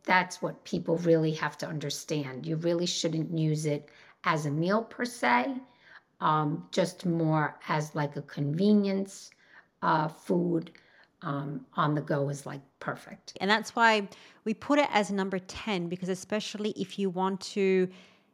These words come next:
Speaker 2: increase your protein, you want to hit that protein number based on what we were speaking about earlier, but you just can't stomach protein. Using Equip protein powder, so that's the brand, and it's just a higher quality protein,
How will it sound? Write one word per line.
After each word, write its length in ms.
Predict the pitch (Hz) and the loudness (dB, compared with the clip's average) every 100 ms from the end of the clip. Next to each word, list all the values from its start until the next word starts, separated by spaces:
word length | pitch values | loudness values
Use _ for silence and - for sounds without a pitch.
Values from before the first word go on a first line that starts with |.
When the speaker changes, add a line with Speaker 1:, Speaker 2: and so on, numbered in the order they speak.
| _ - | _ -2
Speaker 2:
increase 500 | 254 285 - 302 285 | 2 2 2 0 2
your 100 | 226 | -2
protein, 580 | - 180 160 - 160 160 | 0 -2 -2 -4 -8 -4
you 100 | 180 | -2
want 240 | 185 202 | 0 -2
to 120 | 190 202 | -2 -6
hit 300 | - 262 - | -4 -4 -2
that 180 | 220 | -4
protein 500 | - 196 180 - 190 | -2 -2 -2 -2 -4
number 240 | 175 165 160 | -2 -2 -4
based 380 | 151 185 190 202 | -2 -2 -2 -4
on 80 | |
what 160 | 185 - | -4 -4
we 60 | 175 | -4
were 100 | 180 | -8
speaking 480 | - 190 185 190 | -6 -6 -6 -6
about 240 | 180 170 - - | -4 -4 -4 -2
earlier, 420 | 175 175 160 147 - - | 0 2 0 -4 -10 -6
but 100 | - | -4
you 100 | 208 | -4
just 380 | 180 247 - - | -2 -4 -6 -14
can't 380 | - 202 196 - | -6 -4 -4 -6
stomach 400 | - 190 180 - | -8 -4 -4 -4
protein. 600 | - 185 160 - 165 139 175 - - - _ _ - | -8 -6 -4 -6 -8 -10 -12 -18 -20 -20 _ _ -6
Using 540 | 202 277 359 359 302 - | 0 2 4 2 0 -8
Equip 420 | 180 - 214 208 | -8 -4 -4 -4
protein 480 | - 170 180 190 190 | -2 -2 0 -2 -4
powder, 320 | - 190 196 | 0 0 0
so 100 | 185 | -4
that's 220 | 180 180 | -6 -6
the 100 | - | -8
brand, 500 | 160 165 156 170 208 - | -6 -2 0 0 -2 -4
and 120 | 180 | -2
it's 180 | 180 175 | -2 -2
just 200 | 202 - | -8 -8
a 40 | 180 | -8
higher 480 | - - 202 196 | -10 -6 -2 -2
quality 560 | 202 - - 190 185 185 | -2 -6 0 0 0 -2
protein, 640 | 180 175 160 160 190 196 | -6 -4 -4 -4 -2 -2